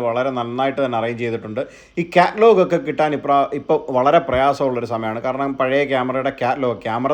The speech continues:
തന്നെ സൂക്ഷിച്ച് വെക്കാൻ പറ്റുന്നില്ല. അപ്പോൾ കാറ്റലോഗ് ആരെങ്കിലും സൂക്ഷിച്ച് വെക്കും. അത് നല്ല സൂപ്പറായിട്ട് സെറ്റ് ചെയ്തിട്ടുണ്ട്. ഇതെൻ്റെ ഏറ്റവും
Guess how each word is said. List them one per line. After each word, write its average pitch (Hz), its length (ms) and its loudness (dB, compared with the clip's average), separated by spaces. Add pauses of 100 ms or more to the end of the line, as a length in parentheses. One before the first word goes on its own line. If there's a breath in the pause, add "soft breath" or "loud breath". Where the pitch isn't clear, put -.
തന്നെ 170 240 2
സൂക്ഷിച്ച് 151 280 -2
വെക്കാൻ 143 220 -2
പറ്റുന്നില്ല. 110 380 -2 (400 loud breath)
അപ്പോൾ 135 220 2
കാറ്റലോഗ് 127 380 2
ആരെങ്കിലും 120 280 -2
സൂക്ഷിച്ച് 107 220 -6
വെക്കും. 98 160 -2
അത് 123 160 -6
നല്ല 135 140 -2 (100)
സൂപ്പറായിട്ട് 139 600 0
സെറ്റ് 107 180 -4
ചെയ്തിട്ടുണ്ട്. 113 400 -2 (440 loud breath)
ഇതെൻ്റെ 175 300 6
ഏറ്റവും 185 500 2